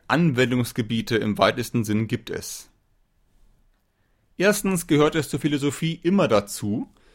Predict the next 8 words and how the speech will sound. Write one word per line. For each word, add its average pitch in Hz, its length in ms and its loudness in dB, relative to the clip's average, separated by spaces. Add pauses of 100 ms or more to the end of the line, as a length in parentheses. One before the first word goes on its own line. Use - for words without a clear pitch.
(200)
sich - 220 -6
über 156 180 0
das 147 180 2
scheinbar 135 680 2
Selbstverständliche 135 1400 -2
wundern 143 320 -2
zu - 160 -14
können. - 540 -12